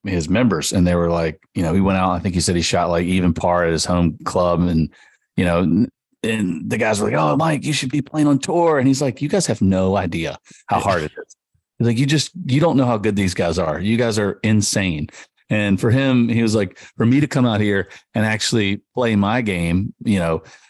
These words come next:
granted, I didn't have to go shoot sixty-two, sixty-three. It was a really difficult golf course. It fit my eye." He, he kept making,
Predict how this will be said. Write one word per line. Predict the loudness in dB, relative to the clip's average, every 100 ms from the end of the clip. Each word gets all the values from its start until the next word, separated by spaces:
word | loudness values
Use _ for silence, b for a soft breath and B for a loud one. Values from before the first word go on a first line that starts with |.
| B _
granted, | -2 0 0
I |
didn't | 2 2
have | 2
to |
go | 2 0
shoot | 0 -2 -2
sixty-two, | -4 -2 -2 0 0 0
sixty-three. | 0 -2 -4 -2 0 0 0 -2
It | -2
was | -2
a | -2 -4 -2
really | 0 2 0
difficult | 0 -2 -2
golf | 0 -2
course. | -2 -2 -2
It | -4
fit | -2 0
my | 2 0
eye." | 0 -2 -2
He, | -2 -2
he | -2 -2
kept | -2 0
making, | 0 0 0 0